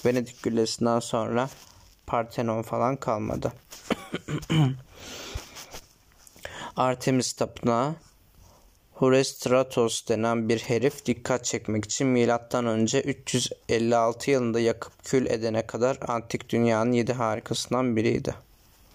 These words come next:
Ee, bunu nasıl okuyayım bilemiyorum. Boeong Kak Gölü. Umarım doğru okumuşumdur. <laughs> Lüks apartmanlar yapmak için üzeri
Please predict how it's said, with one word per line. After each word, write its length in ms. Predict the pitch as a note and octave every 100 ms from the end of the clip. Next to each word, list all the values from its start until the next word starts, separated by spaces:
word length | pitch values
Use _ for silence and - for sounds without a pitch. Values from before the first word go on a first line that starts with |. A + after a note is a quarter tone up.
| - - - - - - - - - - - -
Ee, 40 | A#2 A#2 A2 A2 A2 G#2+ -
bunu 240 | A#2 A#2 A2 -
nasıl 280 | G#2+ G#2+ -
okuyayım 420 | A2 - - A#2
bilemiyorum. 800 | A2 A2 A2 G#2 G#2 G#2+ A#2 A#2+ A#2 - _ -
Boeong 600 | A2+ A#2+ A#2+ A2 B2+ D3 - - - - -
Kak 500 | - A#2 - - - _ -
Gölü. 380 | A2+ A2+ G#2+ A2 - _ - - _ _ -
Umarım 380 | A#2+ A#2+ A#2+ A#2
doğru 240 | A#2+ A2+
okumuşumdur. 760 | G#2+ - A#2 - A#2+ B2 - - - - - -
<laughs> 460 | - - - -
Lüks 300 | C3+ D#3 -
apartmanlar 640 | C#3+ C#3+ C#3+ - D3 D3 D3
yapmak 420 | C#3+ - C#3+ D3
için 340 | - C3+ D3+
üzeri 420 | - B2 A#2+ A#2+